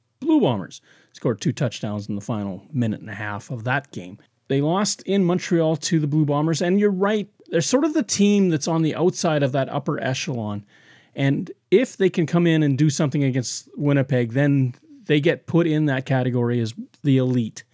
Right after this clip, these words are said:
They deserve to be there. The question is now, can they put it on the field and make it happen? Montreal's defense is going to be tested early. Winnipeg loves to come out of the gate and throw it deep and see what you're about right off the top, especially in Winnipeg, get that crowd going.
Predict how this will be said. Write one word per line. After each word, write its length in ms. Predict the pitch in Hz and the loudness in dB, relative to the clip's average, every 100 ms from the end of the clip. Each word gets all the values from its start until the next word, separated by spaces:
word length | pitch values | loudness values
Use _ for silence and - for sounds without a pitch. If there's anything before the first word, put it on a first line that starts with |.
| _ - | _ -18
They 240 | 185 156 | -2 2
deserve 520 | 147 160 127 175 247 202 | 4 2 4 2 2 0
to 100 | 160 | 2
be 260 | 202 196 | 4 4
there. 380 | 180 180 170 160 | 4 4 4 2
The 120 | 139 | 0
question 380 | 139 143 - 147 | 0 -2 0 0
is 140 | 139 | 2
now, 240 | 131 135 127 | 2 2 2
can 220 | - 139 | 2 2
they 100 | 127 | 2
put 240 | - 156 | 0 0
it 80 | 139 | 0
on 140 | 135 127 | 0 -2
the 80 | |
field 420 | - - 156 139 120 | -4 0 2 2 0
and 160 | 120 | 0
make 180 | 127 - | -2 -2
it 60 | 110 | -4
happen? 560 | 117 117 - 120 127 | -4 -6 -10 -10 -6
Montreal's 420 | 120 139 190 175 | -2 -2 0 -2
defense 760 | 135 185 196 190 180 170 - - _ _ _ _ _ | 2 2 2 0 -2 -2 -6 -12 _ _ _ _ _
is 120 | 131 | -6
going 160 | 123 160 | 0 2
to 60 | 170 | 2
be 100 | 180 | 0
tested 420 | 170 156 - 151 | 0 0 0 2
early. 320 | 147 131 113 | 2 2 0
Winnipeg 600 | 104 120 147 165 165 143 | 0 0 0 2 0 2
loves 280 | 135 160 - | 2 0 0
to 80 | 156 | -2
come 200 | 165 160 | 0 0
out 100 | 156 | 0
of 80 | 147 | 0
the 80 | |
gate 320 | 135 147 151 - | 0 0 0 -4
and 200 | 123 123 | -4 -4
throw 380 | - - 139 143 | -6 -2 0 2
it 100 | 131 _ - | -2 _ -2
deep 340 | 156 123 - - | 0 0 -2 -14
and 280 | 123 120 110 _ _ _ | -8 -6 -6 _ _ _
see 360 | - - 160 165 | -12 -2 2 4
what 240 | 151 143 | 2 0
you're 180 | 160 143 | -2 -2
about 340 | 127 135 127 117 | 0 -2 -2 -2
right 240 | 127 131 | 0 0
off 220 | 120 120 | 0 -4
the 100 | - | -6
top, 320 | 110 117 104 110 | -6 -6 -6 -8
especially 460 | - 165 - 165 | -4 -4 -2 -2
in 120 | 151 | 0
Winnipeg, 380 | 147 147 151 139 | 0 -2 -2 -2
get 140 | 143 139 | -2 -4
that 180 | 135 | -6
crowd 320 | - 139 135 120 | -4 -2 -2 0
going. 320 | 131 127 | 0 -2